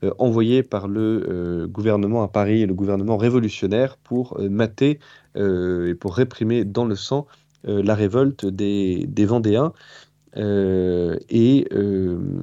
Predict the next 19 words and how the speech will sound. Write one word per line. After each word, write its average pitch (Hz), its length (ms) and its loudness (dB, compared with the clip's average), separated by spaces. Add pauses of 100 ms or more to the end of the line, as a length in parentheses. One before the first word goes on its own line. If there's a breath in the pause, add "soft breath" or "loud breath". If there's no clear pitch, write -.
(160)
et 113 200 6
en 92 80 2
fait, 131 200 -2
sur 113 260 -6
ce - 160 -2
lieu, 117 460 4
euh, 92 40 0
donc 92 220 -8
à - 20 -4
Notre-Dame 113 360 -2
du 101 80 -4
Petit - 240 -8
Luc, 123 260 -2
il 104 100 -4
y 104 40 2
a - 20 2
eu 110 160 2
un, 87 180 -2 (100)
un, 90 200 -6